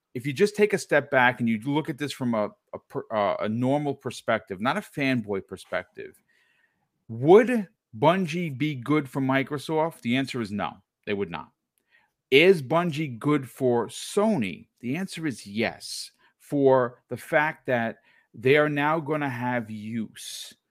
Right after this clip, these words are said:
of their knowledge and their know-how on how to run game, uh, games as a service and online, something that they have been lacking. That, that people have been asking, "Hey, we want more, uh, Sony." I mean, who's to say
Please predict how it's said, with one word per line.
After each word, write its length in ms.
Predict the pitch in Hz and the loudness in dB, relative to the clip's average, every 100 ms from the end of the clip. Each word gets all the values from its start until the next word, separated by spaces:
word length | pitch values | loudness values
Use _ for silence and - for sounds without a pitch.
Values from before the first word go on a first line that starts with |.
| _ _ _ - | _ _ _ 0
of 260 | 120 123 107 | 2 2 2
their 260 | 127 117 107 | 2 2 2
knowledge 880 | 107 110 113 131 156 170 - - - | 0 4 4 2 -2 -6 -8 -8 -6
and 220 | 117 117 | -4 0
their 160 | 117 110 | 0 0
know-how 680 | 113 123 139 120 113 110 110 | 0 0 -2 -2 -2 -2 -2
on 200 | 107 107 | -6 -6
how 300 | - 120 131 | -4 -4 -4
to 160 | - 139 | -6 -6
run 300 | 120 113 101 | -2 -2 -4
game, 540 | 110 110 123 143 131 120 | -4 -2 -2 -4 -4 -4
uh, 180 | 117 98 | -2 -4
games 400 | 107 107 120 131 | -2 0 0 0
as 120 | 127 147 | -6 -10
a 80 | |
service 720 | 156 110 90 87 113 - - - _ _ _ _ _ _ - | -6 0 0 -2 -10 -10 -14 -18 _ _ _ _ _ _ 2
and 180 | 131 120 | 2 4
online, 600 | - 120 110 104 90 78 | 2 4 4 0 -2 -4
something 400 | - 143 135 147 139 | -4 -4 -2 0 0
that 180 | 117 | 2
they 120 | 131 123 | 4 4
have 240 | 123 107 | 4 2
been 240 | 123 113 | 0 0
lacking. 540 | 120 151 170 - 76 87 | 2 2 0 -4 -10 -4
That, 200 | 107 113 | -2 -2
that 180 | 113 123 | -2 -2
people 220 | 151 143 | -4 -2
have 60 | 143 | -2
been 120 | 147 | 0
asking, 320 | 160 160 139 | -2 -2 -4
"Hey, 160 | 131 151 | -2 -2
we 140 | 135 | 0
want 300 | 135 139 147 | 0 -2 -2
more, 520 | 151 143 135 127 87 | -4 -2 0 -2 -4
uh, 60 | 120 | -6
Sony." 440 | - 139 139 131 | -4 -2 0 -2
I 0 | - - | -6 -10
mean, 220 | 151 156 127 165 | -6 -4 -4 0
who's 320 | 208 240 - | 0 0 -4
to 120 | 165 | -10
say 640 | - - 180 131 98 95 | -8 0 2 2 2 -2